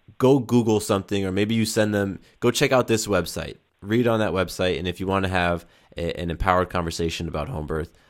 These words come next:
I'm all for that. But I'm not interested in your, you know, birth horror stories. I'm not interested in your judgment." And that was from the course. Like, the course was telling us that. So, you know, it really did empower me and, and help me understand that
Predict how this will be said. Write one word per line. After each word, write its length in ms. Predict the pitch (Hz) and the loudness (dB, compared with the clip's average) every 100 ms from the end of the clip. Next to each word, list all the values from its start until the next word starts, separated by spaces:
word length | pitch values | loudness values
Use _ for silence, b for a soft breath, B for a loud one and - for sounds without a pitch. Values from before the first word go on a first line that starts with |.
| - | -10
I'm 140 | 82 | -8
all 200 | - 80 | 0 -2
for 260 | - 82 73 | 0 -6 -6
that. 240 | 64 58 b b b | -6 -12 b b b
But 100 | 80 | -2
I'm 120 | 85 | 0
not 180 | 98 98 | 4 4
interested 520 | 98 95 90 101 95 85 | 4 2 -2 2 4 2
in 160 | 80 | -2
your, 340 | 82 80 80 - _ _ | -2 -2 -4 -8 _ _
you 100 | - | -10
know, 160 | 117 - | -8 -4
birth 280 | - 98 - | 2 2 4
horror 240 | 127 127 | 4 4
stories. 480 | - 120 120 113 110 | 4 4 4 2 0
I'm 60 | |
not 100 | 87 | 0
interested 280 | 92 - 95 | 0 0 -2
in 100 | 92 | -2
your 80 | 85 | -2
judgment." 500 | 85 110 110 113 - B B - | 2 2 2 -2 -2 B B 0
And 180 | 104 92 | 0 4
that 200 | 123 151 | 2 4
was 200 | 156 123 | 2 0
from 300 | - 139 135 | 0 2 4
the 100 | 95 | 2
course. 640 | - - 135 95 - - - | 0 2 4 4 -2 -8 -6
Like, 160 | 87 | -4
the 80 | - | -6
course 500 | - - 139 151 143 | -6 -4 -2 0 0
was 140 | 95 - | -2 -2
telling 320 | 90 78 67 | -4 -4 -8
us 140 | 87 | -10
that. 280 | 78 73 - | -8 -10 -6
So, 320 | - 85 82 B B B B | 0 0 0 B B B B
you 140 | - 101 | 2 2
know, 120 | 85 | 4
it 140 | 110 107 | 2 8
really 300 | 120 143 117 | 10 10 10
did 160 | 107 | 8
empower 440 | 107 87 92 101 92 | 6 4 4 6 6
me 240 | 98 120 | 2 2
and, 220 | 90 82 | 2 0
and 160 | - 85 | -4 -4
help 200 | 87 87 | -2 0
me 240 | 95 92 - | 0 0 -2
understand 580 | 95 90 - 101 113 87 | -4 -4 -2 0 2 2
that 200 | 76 | -2